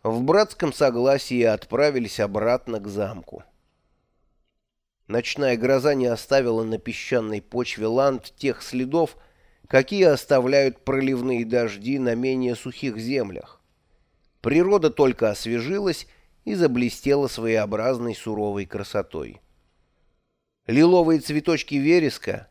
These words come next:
омытые небесной влагой, устилали склоны холмов. Заново зазеленевший дрог кивал золотыми цветами.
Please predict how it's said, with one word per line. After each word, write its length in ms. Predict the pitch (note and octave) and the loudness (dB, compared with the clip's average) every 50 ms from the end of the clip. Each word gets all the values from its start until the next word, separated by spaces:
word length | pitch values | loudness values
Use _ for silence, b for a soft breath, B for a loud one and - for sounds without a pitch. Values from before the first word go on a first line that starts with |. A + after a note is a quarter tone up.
| _ _ | _ _
омытые 540 | - G#2 G#2+ A#2+ C3 C3 A#2 - B2+ A#2+ A#2 | -2 2 2 2 2 0 -2 -2 -2 -2 0
небесной 600 | A#2+ A#2+ B2 A#2 B2 B2 A#2 - - B2+ B2 A2+ | 0 0 0 0 0 0 0 -2 -4 -4 -4 -4
влагой, 640 | G#2+ A2 A#2+ C#3 D3 D#3 E3+ D#3+ D3+ D3 D3 - _ _ | -2 0 2 4 4 4 4 2 0 -2 -2 -6 _ _
устилали 600 | - C3 - - - - E3 D#3+ F3+ F#3 - E3 | -14 -14 -14 -10 -6 -4 -2 0 2 0 0 -2
склоны 480 | C#3 - - - G#2 G#2+ A2 A2+ A#2 A2+ | -6 -10 -12 -12 -8 -6 -4 -4 -4 -6
холмов. 680 | - - A2+ A2 A2 A2 G#2+ G2+ G2 F#2 - - _ _ _ _ _ _ _ _ _ _ _ _ _ _ _ _ _ _ _ _ _ _ _ _ _ _ _ _ _ _ _ _ _ _ - | -4 -2 -2 0 0 0 -2 -6 -8 -8 -10 -14 _ _ _ _ _ _ _ _ _ _ _ _ _ _ _ _ _ _ _ _ _ _ _ _ _ _ _ _ _ _ _ _ _ _ -8
Заново 480 | G#2 G#2+ C#3 C3+ B2+ A#2 A2 G#2 A2+ | 0 2 4 4 4 4 2 0 0
зазеленевший 800 | G#2+ G#2+ A2 G#2+ A2 A#2+ A#2 B2 B2+ B2 A#2+ A2 - - B2+ A#2+ | -2 -2 -4 -4 -2 -2 -2 0 0 0 0 -2 -2 -4 -4 -4
дрог 420 | A2 A2 B2 C#3 D#3+ E3 E3 - _ | -2 0 2 4 4 4 2 -2 _
кивал 420 | - B2 A#2 G#2 A2+ A2+ A2+ A2 G2+ | -4 -4 -2 2 2 2 2 0 -2
золотыми 520 | G#2 A2 A2+ A2+ A2 - - A#2+ A2+ A2 | -4 -2 -2 -2 -2 -4 -4 -4 -4 -6
цветами. 720 | G2 - - G#2 G#2 F#2+ - G#2+ G2+ G2 G2 G2 F#2+ - | -8 -8 -10 -10 -10 -6 -4 -4 -4 -4 -4 -6 -10 -12